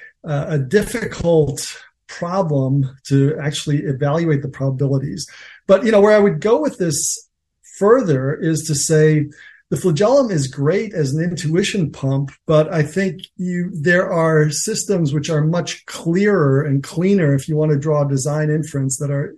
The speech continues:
where, where they are irreducibly complex. So, for instance, something like, uh, a ribosome or the, uh, genetic copying machinery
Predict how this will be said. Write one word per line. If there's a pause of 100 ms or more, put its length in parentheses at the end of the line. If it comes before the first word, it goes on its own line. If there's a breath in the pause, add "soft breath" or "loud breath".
(280)
where,
where
they
are
irreducibly
complex. (340 loud breath)
So,
for
instance,
something
like, (380 loud breath)
uh,
a
ribosome
or
the,
uh, (180)
genetic (680)
copying
machinery